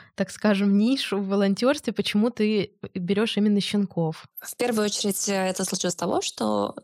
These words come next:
Speaker 2: моя личная собака, например, у меня была только одна собака, он не очень хорошо ладит со взрослыми собаками,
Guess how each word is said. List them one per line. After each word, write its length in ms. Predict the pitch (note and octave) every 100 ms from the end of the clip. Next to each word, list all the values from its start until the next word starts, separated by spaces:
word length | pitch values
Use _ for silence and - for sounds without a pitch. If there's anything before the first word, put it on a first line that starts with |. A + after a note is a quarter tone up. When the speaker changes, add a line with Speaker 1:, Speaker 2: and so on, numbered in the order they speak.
| - -
Speaker 2:
моя 260 | G#3 F#3 F3
личная 340 | F3 - -
собака, 560 | E3 - D#3+ - - A3+
например, 320 | G3+ - F3+
у 40 | F3
меня 100 | D#3+
была 160 | D#3+
только 200 | E3 D#3+
одна 240 | E3 G3 D4
собака, 640 | - A3+ G#3+ G#3 G3+ G3 - - - - -
он 480 | F3 A#3 B3 A3+ -
не 160 | - G#3+
очень 140 | G3+ -
хорошо 260 | F3 -
ладит 180 | F3+ D#3+
со 100 | -
взрослыми 380 | E3 E3+ - D#3
собаками, 920 | - D#3+ F3+ - C4+ A3 G#3+ G#3